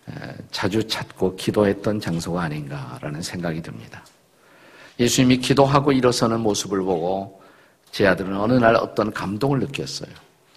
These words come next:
우리도 예수님처럼 기도할 수가 없을까? 그래서 예수님께 달려갔습니다. "예수님, 우리에게도 기도를 가르쳐 주세요." "그래? 그러면 기도할 때 이렇게 기도하라.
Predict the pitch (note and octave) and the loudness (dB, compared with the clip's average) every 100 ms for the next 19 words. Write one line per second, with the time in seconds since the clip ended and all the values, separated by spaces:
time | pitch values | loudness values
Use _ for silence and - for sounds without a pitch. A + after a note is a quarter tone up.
0 | _ G#2+ G#2 G2+ G#2 G#2+ A2 B2+ B2+ - | _ 0 2 2 2 2 2 0 -2 -2
1 | A#2+ B2+ F3 - - _ - - F#2 F2 | -2 -2 -4 -14 -20 _ -8 -6 -4 -6
2 | - - F2+ - E2+ - G#2+ - - _ | -4 -4 -4 -6 -8 -6 -8 -8 -20 _
3 | _ _ - - - - - - - - | _ _ -20 -20 -20 -20 -20 -20 -20 -20
4 | - - B2+ B2+ C#3 D#3+ D3+ D#3 D3+ C3 | -2 0 4 6 6 6 4 4 4 4
5 | D3 C3 F#2 - F2 D#2 D2+ - - _ | 4 4 2 0 -2 -4 -6 -10 -18 _
6 | _ - G2 - G#2+ G2+ D2 - - _ | _ -4 -2 0 0 0 -2 -8 -20 _
7 | _ _ _ - F#2+ G2 F2+ E2+ E2+ E2+ | _ _ _ -4 2 2 2 0 -4 -6
8 | E2+ - B2+ A#2+ A2+ A2+ A2+ - G2 G2+ | -8 -6 0 0 0 -2 -4 -8 -4 -4
9 | - A2 G2 E2 - - - - _ _ | -2 -4 -4 -8 -8 -10 -14 -20 _ _
10 | _ _ _ _ _ A#2 A2+ D#3+ F3 - | _ _ _ _ _ 4 4 4 -2 -12
11 | - - - - - - - A#2+ B2+ C3+ | -12 -4 -2 -2 -8 -10 2 4 6 4
12 | C3+ B2+ C#3 C#3+ C#3+ D#3 D3 D#3 - - | 4 6 6 6 4 4 6 2 0 -2
13 | C#3 - G2+ D2 D#2 | -2 -2 0 0 -2